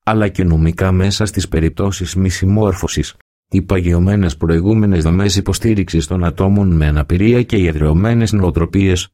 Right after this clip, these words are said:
δρούν ανασταλτικά στην υιοθέτηση, εμπέδωση και διάδοση του νέου μοντέλου και των νέων πολιτικών για την αναπηρία.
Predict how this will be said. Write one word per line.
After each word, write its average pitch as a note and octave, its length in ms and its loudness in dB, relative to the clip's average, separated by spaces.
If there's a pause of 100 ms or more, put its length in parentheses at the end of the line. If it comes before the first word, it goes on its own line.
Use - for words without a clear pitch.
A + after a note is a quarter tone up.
(120)
δρούν G2+ 380 0
ανασταλτικά E2 760 -2
στην E2+ 200 0
υιοθέτηση, D#2+ 760 -2 (100)
εμπέδωση A2+ 640 0
και E2 160 -2
διάδοση F2+ 540 0
του F#2 120 -2
νέου F#2 260 0
μοντέλου F2 500 0
και F2 120 -4
των E2 240 0
νέων G2 320 0
πολιτικών F#2 560 0
για F#2+ 140 0
την E2+ 160 0
αναπηρία. D#2 680 0